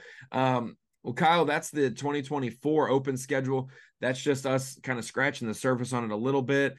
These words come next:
Um, other than Ouachita, which one are you looking forward to? Ouachita and Leech. Give me a third one that you're really looking forward to, um, the most.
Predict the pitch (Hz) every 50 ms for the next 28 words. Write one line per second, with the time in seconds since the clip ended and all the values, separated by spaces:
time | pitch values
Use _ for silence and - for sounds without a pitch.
0 | - - - - _ - 110 117 117 120 120 113 110 104 92 - - _ _ _
1 | - - 139 151 160 175 160 180 160 139 131 139 143 151 151 - 143 131 160 156
2 | 143 143 143 139 135 131 _ _ _ _ - - 131 147 143 - 156 151 143 139
3 | 139 139 135 - 131 131 135 135 135 135 131 131 - 135 117 107 110 127 123 131
4 | 156 - - - 190 165 151 139 135 135 123 98 92 - - 139 143 151 151 131
5 | 120 131 - 143 147 151 143 135 139 131 131 123 - 131 123 117 123 127 127 120
6 | 123 127 123 110 - 123 123 120 117 113 - - 113 110 110 104 - _ _ _
7 | _ _ - - 101 104 104 107 104 101 101 98 104 107 104 95 98 - - -
8 | -